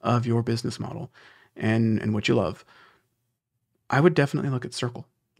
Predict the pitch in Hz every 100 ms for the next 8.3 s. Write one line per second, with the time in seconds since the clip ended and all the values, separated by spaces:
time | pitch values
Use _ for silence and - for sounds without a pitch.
0 | - 127 123 131 113 120 123 - - -
1 | - _ _ _ - 185 185 160 147 135
2 | - - 143 165 160 127 120 120 123 127
3 | 127 123 - 123 - - 147 170 160 160
4 | 160 175 160 139 - 135 - 151 151 143
5 | - - - - 120 123 123 147 151 139
6 | 127 135 123 131 151 - 120 127 123 123
7 | 117 123 117 123 - 117 117 117 120 -
8 | 156 156